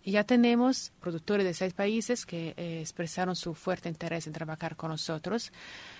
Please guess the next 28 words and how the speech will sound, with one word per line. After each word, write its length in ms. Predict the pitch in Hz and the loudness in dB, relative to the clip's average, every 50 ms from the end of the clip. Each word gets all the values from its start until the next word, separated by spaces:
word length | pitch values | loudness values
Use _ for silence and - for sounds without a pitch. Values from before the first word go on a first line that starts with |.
| - - | -10 -2
y 400 | - 226 226 233 247 254 240 - - | 2 4 6 6 6 6 4 2 2
muchos 340 | 214 220 233 226 - 202 - | 2 2 2 4 2 0 0
otros 420 | 196 - 196 196 196 185 - - - - | 0 0 0 0 0 -2 -4 -8 -8 -6
productores 520 | - 185 175 165 - - 220 208 196 165 | -6 -6 -6 -2 2 4 4 4 4 2
de 120 | 175 180 | 2 0
otros 220 | 190 185 - 196 - | 0 0 0 0 2
países 480 | 208 196 196 202 196 - 190 175 - | 2 2 4 2 2 0 0 -2 0
ya 340 | - 185 185 185 190 185 - - | 0 2 2 4 2 2 0 -2
nos 220 | 175 175 170 156 | -4 -4 -4 -4
están 240 | 165 - - 190 185 | -4 -2 -2 -2 0
contactando 880 | - 220 196 - 202 202 - - 214 202 190 190 190 190 214 226 226 - - | 0 0 0 0 0 0 2 4 4 4 4 4 2 2 2 2 0 0 0
para 380 | - 180 180 180 185 185 - - | 2 4 4 4 4 2 0 -2
trabajar, 540 | - 202 185 170 165 160 - 165 160 160 - | -4 -2 -2 -2 -2 -2 -2 -4 -4 -4 -4
eh, 340 | - 175 170 160 160 156 - - | -6 -6 -6 -4 -6 -6 -6 -6
obtener 560 | 170 170 - - 180 180 175 175 170 165 165 | -6 -6 -6 -4 -4 -2 -2 -2 -4 -4 -6
la 120 | - 160 160 | -4 -4 -6
etiqueta. 600 | 156 - 170 160 - 156 139 - _ - 147 147 - - - - - - - - - | -6 -6 -10 -10 -10 -10 -12 -12 _ -10 -10 -10 -10 -14 -20 -20 -20 -20 -18 -12 -8
Entonces 360 | 185 170 - 208 208 - 208 | -6 -2 0 0 2 2 0
nosotros 380 | 190 185 170 185 180 - 180 165 | 0 -2 -2 -4 -4 -4 -4 -4
esperamos 680 | 185 180 - 220 214 202 196 190 196 214 202 - - | -4 -4 -2 -2 0 0 0 0 0 -2 -2 -4 -6
que 420 | - - 175 170 165 151 - 160 | -6 -6 -6 -6 -6 -6 -8 -10
en, 220 | 156 156 151 151 139 | -10 -10 -10 -10 -10
en 140 | 135 151 165 | -8 -6 -6
un 140 | 180 180 175 | -4 -4 -4
tiempo 480 | - 214 202 190 196 190 - 214 214 | 0 0 0 2 0 0 -2 -4 -4
podemos 420 | 208 - 170 165 170 170 170 160 - | -4 -4 -6 -6 -6 -6 -6 -6 -6
realmente 380 | 175 170 165 170 175 160 185 | -4 -4 -4 -4 -6 -6 -6
llegar, 460 | 170 160 170 160 180 180 185 185 190 | -6 -6 -4 -2 0 2 2 0 0